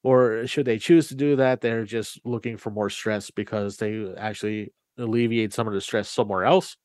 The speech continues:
and they're looking to fill that void. Uh, let's see. There is that. Uh, the pacing, uh, the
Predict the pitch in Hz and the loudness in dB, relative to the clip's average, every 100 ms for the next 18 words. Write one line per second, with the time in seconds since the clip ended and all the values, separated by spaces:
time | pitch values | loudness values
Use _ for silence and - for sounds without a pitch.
0 | _ _ _ - 120 113 113 113 110 110 | _ _ _ -6 -4 -2 0 -2 -2 -8
1 | 101 - - - 110 98 90 101 98 - | -12 -14 -12 -4 -2 -2 -2 -2 -4 -6
2 | _ _ _ _ _ _ _ _ _ _ | _ _ _ _ _ _ _ _ _ _
3 | _ _ _ 107 _ _ _ _ _ _ | _ _ _ -20 _ _ _ _ _ _
4 | _ _ _ _ _ _ _ _ _ - | _ _ _ _ _ _ _ _ _ 0
5 | 117 110 110 110 107 107 101 - - 107 | 2 4 4 4 4 2 0 -4 -6 -2
6 | 101 90 - _ _ 101 104 90 90 - | -2 -4 -12 _ _ -8 -6 -4 -4 -6
7 | 101 87 - - 123 165 - - _ - | -10 -12 -8 2 4 2 -2 -20 _ -8
8 | 98 104 98 101 127 127 123 160 214 _ | -2 0 0 -2 2 2 2 -4 -4 _
9 | _ - 107 101 98 98 - 107 98 92 | _ -10 -4 -2 -2 -6 -8 -6 -6 -8